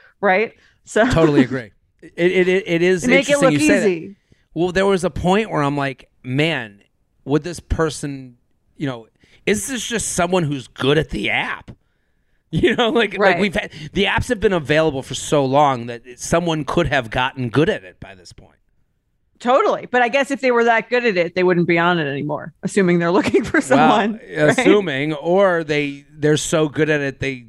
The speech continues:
Speaker 2: they yearn for it and they don't wanna be in a relationship. They're like, this is
Speaker 1: Right.
Speaker 2: kind of part of their addiction.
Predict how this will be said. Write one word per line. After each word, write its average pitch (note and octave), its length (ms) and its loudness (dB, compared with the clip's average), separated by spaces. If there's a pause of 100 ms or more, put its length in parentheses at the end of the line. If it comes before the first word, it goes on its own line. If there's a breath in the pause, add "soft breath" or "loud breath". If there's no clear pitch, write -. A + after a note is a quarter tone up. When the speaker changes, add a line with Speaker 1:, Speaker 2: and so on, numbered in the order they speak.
Speaker 2:
they B2+ 120 -4
yearn D3+ 440 0
for A#2 280 -6
it A#2 100 -10
and A#2+ 60 -6
they B2 100 -2
don't B2 200 -4
wanna D#3+ 300 0
be A2 160 -8
in G2 80 -16
a G2+ 40 -18
relationship. G#2 640 -20
They're A2+ 120 -16
like, A2+ 200 -16
this A#2 140 -20
is A2+ 180 -20
Speaker 1:
Right. D#3+ 400 -2
Speaker 2:
kind C#3 180 -2
of - 60 -2
part C#3+ 220 2
of B2 80 0
their A#2+ 240 0
addiction. G2+ 800 -6